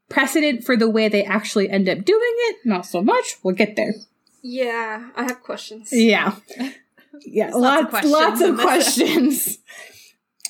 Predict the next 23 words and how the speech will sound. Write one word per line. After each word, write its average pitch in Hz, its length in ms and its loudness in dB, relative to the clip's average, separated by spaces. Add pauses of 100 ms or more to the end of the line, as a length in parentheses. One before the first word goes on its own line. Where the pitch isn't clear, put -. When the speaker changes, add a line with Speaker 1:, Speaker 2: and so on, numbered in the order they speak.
(100)
Speaker 1:
So, 247 280 4
uh, 226 440 2
at 240 100 -2
that 269 220 0
point, 269 400 0
Jack 233 400 0
tells 233 320 2
Teal'c 208 380 2 (220)
to 220 160 4
take 262 280 -2
point 302 360 0 (440)
and 202 160 4
to 202 100 2
look - 220 2
scary, - 640 -2 (960)
which - 360 -2
Speaker 3:
Do 226 100 -4
you 214 60 6
Speaker 1:
Teal'c 190 100 0
Speaker 3:
want 196 160 -6
to 202 100 -8
click? 208 360 -12
Speaker 1:
Yeah. 190 380 2